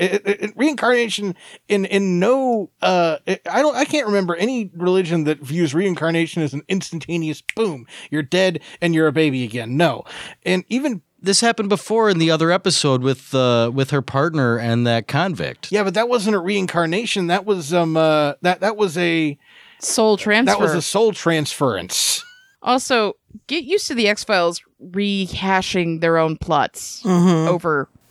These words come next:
Speaker 1: So it's like, this
Speaker 3: and
Speaker 1: is
Speaker 3: over
Speaker 1: a, this is basically
Speaker 3: and over
Speaker 1: Yeah,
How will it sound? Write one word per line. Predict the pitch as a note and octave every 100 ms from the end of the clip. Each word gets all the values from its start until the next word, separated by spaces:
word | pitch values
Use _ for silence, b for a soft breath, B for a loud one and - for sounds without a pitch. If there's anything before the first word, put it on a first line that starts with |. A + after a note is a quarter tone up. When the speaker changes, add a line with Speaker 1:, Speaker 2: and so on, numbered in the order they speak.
| D#3+
Speaker 1:
So | - F3 D#3
it's | D3 E3
like, | D3+
this | - D3+
Speaker 3:
and | C#3+
Speaker 1:
is | C#3+
Speaker 3:
over | C3
Speaker 1:
a, | D3
this | G3 C#4 C#4+
is | G#3
basically | E3 A3+ G#3 G3 F#3 F#3
Speaker 3:
and | A#2 C#3
over | C3+ D#2 - -
Speaker 1:
Yeah, | G#3 E3